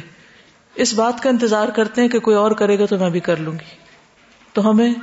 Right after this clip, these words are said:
دائیں بائیں نہیں دیکھنا، ہمیں سامنے دیکھنا ہے کہ اللہ کے رسول صلی اللہ علیہ وسلم کا طریقہ اور آپ کی سنت کیا تھی۔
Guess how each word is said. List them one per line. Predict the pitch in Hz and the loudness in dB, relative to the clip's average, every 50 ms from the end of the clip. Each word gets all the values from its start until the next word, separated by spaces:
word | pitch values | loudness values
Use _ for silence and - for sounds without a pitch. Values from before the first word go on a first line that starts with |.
| - - - - - | -12 -18 -20 -16 -14
دائیں | 175 160 196 202 208 233 247 | -6 -2 0 0 2 2 2
بائیں | 226 247 247 247 240 | 2 2 2 2 2
نہیں | 233 254 277 | 2 2 0
دیکھنا، | 254 233 185 175 - 185 180 165 156 151 - - - - - _ _ _ _ _ _ _ - | 0 0 -2 -2 -4 -6 -6 -6 -8 -10 -14 -20 -20 -20 -20 _ _ _ _ _ _ _ -4
ہمیں | 196 190 202 | -2 -2 -2
سامنے | 196 - - 196 190 185 190 196 208 196 | -2 -2 -2 -2 0 2 2 2 2 2
دیکھنا | 170 170 160 - - 175 165 156 | 2 -2 -2 -4 -6 -8 -8 -8
ہے | 151 - - - - _ _ | -10 -14 -18 -20 -20 _ _
کہ | - - | -4 -2
اللہ | - 196 202 220 214 214 | 0 0 2 0 0 0
کے | 214 | -2
رسول | 190 185 - - 220 208 | -2 -2 0 0 0 0
صلی | 214 - 202 180 | 0 -2 -2 0
اللہ | 180 175 180 175 | 0 0 0 0
علیہ | 175 175 180 | 0 0 -2
وسلم | 175 - 190 185 196 202 190 | -2 -2 -2 0 0 -2 0
کا | 190 220 | -2 -2
طریقہ | 214 - - 190 208 196 - 226 247 240 - - - - - - - - - - - - - - | -2 0 0 0 0 0 0 0 -2 -2 -6 -10 -16 -20 -20 -20 -20 -20 -20 -20 -20 -20 -20 -6
اور | - 190 185 | -4 -2 0
آپ | 160 190 196 196 196 | 0 0 0 -2 -2
کی | 208 196 | -2 -2
سنت | - 190 175 175 185 185 185 - | 0 0 2 2 0 0 0 -2
کیا | - 175 160 156 | 0 0 0 0
تھی۔ | 160 - 170 | -2 -6 -8